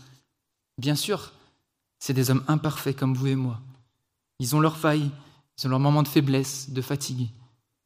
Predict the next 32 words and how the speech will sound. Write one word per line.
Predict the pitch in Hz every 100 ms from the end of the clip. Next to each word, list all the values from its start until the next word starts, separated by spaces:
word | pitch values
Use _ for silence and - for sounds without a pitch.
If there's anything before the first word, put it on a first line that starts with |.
| _ _ -
Mais |
ce | 139 147
sont | 156
des | 147 139
serviteurs | 165 170 147 170 151
qui | 131
s'engagent | 151 143 139 -
pleinement | 165 175 165 147 131 - - _ _ _ _ -
pour | 139
le | 139
service | 139 147 143 139
de | 143
Dieu, | 127 127 107 - _ _ _ _ _ _ _ -
avec | 135 123 135
foi, | - 160 147 120 - _ _ _
persévérance. | 156 - - 151 139 131 120 -
Et |
ils | 139
veulent | 135 131
que | 151
tous | 147 202 165 - - _ _ _ _ _ _ -
portent | 175 -
les | 160
regards | 151 151 156 135
sur | 147 135
cette | 135
fête, | - 160 151 - - _ _ _ _ _ _ _ _ -
portent | 156 -
les | 143
regards | 143 147 143
sur | - 135
Christ | - 147 - - -